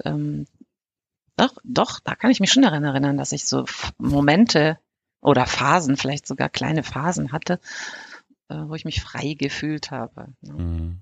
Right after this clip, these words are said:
Speaker 2: Und das Kuriose ist ja, genau in diesen Momenten, wo man sich vielleicht frei fühlt oder fühlte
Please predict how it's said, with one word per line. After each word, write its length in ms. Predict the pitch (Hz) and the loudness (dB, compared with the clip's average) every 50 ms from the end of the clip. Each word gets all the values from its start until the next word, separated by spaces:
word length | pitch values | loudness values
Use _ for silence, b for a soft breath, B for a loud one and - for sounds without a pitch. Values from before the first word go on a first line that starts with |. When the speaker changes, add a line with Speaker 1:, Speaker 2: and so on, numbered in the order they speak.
| - - B B B B B B B | -16 -20 B B B B B B B
Speaker 2:
Und 100 | 117 107 | 4 6
das 120 | 135 - - | 6 6 6
Kuriose 500 | - 156 151 143 131 139 165 180 151 - | 6 6 8 8 8 8 8 6 6 6
ist 180 | - 131 - | 4 4 4
ja, 140 | - 117 107 | 4 4 6
genau 300 | - 123 117 160 185 165 | 6 4 4 6 4 4
in 80 | 139 123 | 4 4
diesen 220 | 151 143 117 131 | 4 4 4 4
Momenten, 360 | 117 113 131 160 165 - - 110 | 4 6 6 4 4 2 2 2
wo 80 | 117 | 4
man 140 | 110 117 110 | 6 4 4
sich 160 | 95 98 90 | 4 0 -4
vielleicht 320 | - - 104 98 95 - - | 0 4 6 6 6 4 2
frei 280 | - 95 92 90 87 | 2 6 6 6 6
fühlt 400 | - - - - 147 170 180 - - | 4 0 0 2 2 2 2 2 0
oder 140 | - 85 | 0 0
fühlte 600 | 85 - - - 107 98 - - - 135 156 185 | -2 -2 0 2 4 4 4 4 6 6 6 6